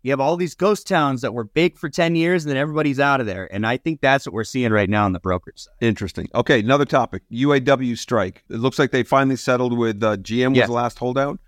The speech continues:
Speaker 1: Mm-hmm.
Speaker 2: What was the effect during the strike, and what do you think the long-term effect will be?
Speaker 1: You know, I, I think that, um, a lot of freight got pushed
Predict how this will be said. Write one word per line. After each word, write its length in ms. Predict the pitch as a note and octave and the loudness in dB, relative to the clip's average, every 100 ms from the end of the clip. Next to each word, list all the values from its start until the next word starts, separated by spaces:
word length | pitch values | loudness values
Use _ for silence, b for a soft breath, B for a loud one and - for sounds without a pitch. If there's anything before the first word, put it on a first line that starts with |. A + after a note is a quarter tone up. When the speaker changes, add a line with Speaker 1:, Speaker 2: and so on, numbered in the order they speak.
| _ _ A#2+ | _ _ -2
Speaker 1:
Mm-hmm. 160 | C#3 | 2
Speaker 2:
What 140 | D3 D#3+ | 2 2
was 80 | D3 | 2
the 100 | D3+ | -2
effect 400 | - D#3 - A2+ | 2 2 0 0
during 300 | C3 D#3 D#3+ | 2 4 0
the 80 | |
strike, 340 | - D#3+ D#3+ C#3 | 0 0 0 0
and 80 | B2 | 0
what 80 | |
do 60 | B2 | 0
you 60 | B2 | 0
think 260 | C3 A2+ | -2 -2
the 100 | A#2 | -2
long-term 420 | G#2+ A2 G#2+ G#2 | -2 -4 -6 -6
effect 320 | G2+ G2 F2+ - | -2 0 0 -2
will 80 | |
be? 200 | - B2 - - - | -8 -12 -16 -20 -4
Speaker 1:
You 120 | D#3 | 0
know, 140 | F3+ | 2
I, 160 | F3+ F3+ | 4 2
I 200 | D3 E3 | 2 0
think 340 | F3+ A3 G#3+ E3 | 0 0 0 2
that, 320 | F3 D3+ - | 2 2 0
um, 360 | B2+ B2 A2+ A2 | 0 0 0 -2
a 100 | A#2 | -2
lot 340 | A#2 B2+ D#3 F#3 | 0 2 2 2
of 140 | C#3 | -2
freight 380 | - C#3+ C#3 G#2+ | -4 0 0 0
got 280 | B2 A#2 - | 0 0 -2
pushed 300 | - A#2 | -6 -6